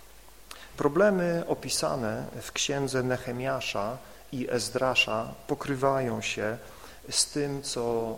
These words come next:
znajdujemy w księdze Malachiasza. A więc widzimy, że, y, gospodarka była w kiepskim stanie.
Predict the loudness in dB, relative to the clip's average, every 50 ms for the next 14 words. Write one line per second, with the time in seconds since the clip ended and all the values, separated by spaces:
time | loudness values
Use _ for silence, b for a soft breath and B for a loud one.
0 | -10 -10 -10 -10 -6 -4 -4 -4 -4 -4 -4 -4 -2 -2 -2 -2 -2 -2 -2 -4
1 | -4 -6 -8 -12 -10 -8 -6 -6 -4 -4 -6 -6 -4 -4 -4 -4 -6 -8 B B
2 | B B B B -8 -2 0 0 2 2 0 -2 -2 -2 0 2 2 0 0 -2
3 | -8 -14 -16 -18 -18 -6 -4 -4 -2 -2 -2 -4 -4 -6 -6 -6 -4 -2 0 0
4 | 2 2 2 2 0 B B B B B B B -14 -6 4 8 8 8 8 8
5 | 6 4 4 2 0 -2 -6 -10 -14 -12 -8 -6 -4 -4 -4 -6 -8 -10 -14 -16
6 | -18 -18 -20 -20 -20 -18 -16 -12 2 4 4 4 4 2 0 0 4 4 4 4
7 | 4 2 -2 -2 -2 0 0 0 -2 -4 -8 -12 -14 -14 -8 -4 -2 0 2 2
8 | 2 2 2 0 -2 -6 -6 -4 -4 -2 -2 -2 -4 -4 -4 -6 -4 -4 -4 -2
9 | -2 -4 -4 -6 -10 -12